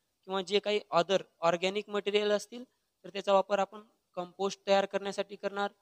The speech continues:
जे काही लवकर जर suppose degrade होतच नसतील, जसं की आता plastic आहे, near about five hundred to one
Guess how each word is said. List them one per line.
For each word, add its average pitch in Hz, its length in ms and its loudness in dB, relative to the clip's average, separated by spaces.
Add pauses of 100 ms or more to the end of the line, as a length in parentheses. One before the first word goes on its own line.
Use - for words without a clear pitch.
(340)
जे 226 80 4
काही 254 280 4 (1700)
लवकर 196 360 0
जर 226 160 0
suppose 220 440 -2 (200)
degrade 208 380 0
होतच 185 360 -4
नसतील, 165 320 -14 (360)
जसं - 140 -16
की 196 100 -2
आता 202 160 -4
plastic 196 580 -2
आहे, 190 160 0 (220)
near 185 180 -4 (100)
about 185 280 -2 (760)
five 180 280 0
hundred 185 380 -6 (100)
to 190 200 -8
one 180 140 -10